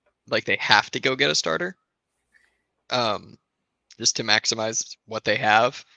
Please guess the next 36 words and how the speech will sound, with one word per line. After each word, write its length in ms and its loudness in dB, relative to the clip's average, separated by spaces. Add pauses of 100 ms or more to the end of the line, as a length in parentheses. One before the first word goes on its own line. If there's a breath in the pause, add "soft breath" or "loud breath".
(100)
They're 160 -6
pretty 200 -4
all 280 2
in 160 -4
on 160 -4
this 200 -4
year 200 -4
and 100 -8
next 300 -2
year 180 -2
and 140 -8
maybe 260 -10
twenty 300 -10
twenty-five, 600 -6 (120)
maybe. 340 -8 (920 soft breath)
Um, 380 -2
that 160 6
worries 280 -4
me 80 -6
a 80 -6
little 160 -6
bit, 240 2 (500 soft breath)
but 320 6 (460)
if 160 -4
they're 180 0
confident 640 -4
in 160 -12
their 120 -8
draft 540 -4
of 580 -10 (120)
Jarvis 640 -2
and 100 -14
Ciccone 640 -8
and 140 -8
Walston, 580 -4 (500)
then 400 -12